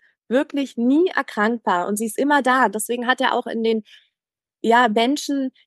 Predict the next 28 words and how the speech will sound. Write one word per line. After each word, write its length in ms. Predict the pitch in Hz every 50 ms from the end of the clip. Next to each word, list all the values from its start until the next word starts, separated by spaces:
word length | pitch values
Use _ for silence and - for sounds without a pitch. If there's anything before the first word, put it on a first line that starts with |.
| - -
die 80 | 254
vielleicht 680 | 220 - 220 214 220 214 226 233 214 - - - - _ _ _ _ _ _ _ _ _ _ - -
im, 140 | - - - -
im 140 | 240 240
Kopf 280 | 240 - 294 320 320 -
nicht 160 | 320 302 294
mehr 140 | 285 277 269
fit 300 | - - 285 277 - 233
waren 200 | 240 233 226 240
oder, 320 | - 247 240 233 247 240 -
oder 180 | 277 277 294 294
dement 480 | 269 311 277 254 233 220 233 220 -
waren 260 | - 226 220 220 233 220
oder 220 | 254 269 269 -
andere 260 | - 247 247 - 226
Sachen 320 | 208 208 202 202 233 220 208
hatten, 260 | 220 - - 220 208
trotzdem 520 | - - 240 311 - - - 330 302 262
immer 140 | 262 262 254
die 100 | 247 247
Fähigkeit 480 | - - 285 302 285 - - 240 240 -
gehabt, 200 | 254 240 233 -
diese 160 | 240 214 220
geistige 500 | 208 202 214 262 285 - - 254 220 247
Person 380 | - 240 226 208 233 254 285 269
dahinter 560 | 240 214 208 214 294 349 392 - - 254 220
zu 120 | - -
erblicken, 520 | - 185 180 - 175 170 160 - - 151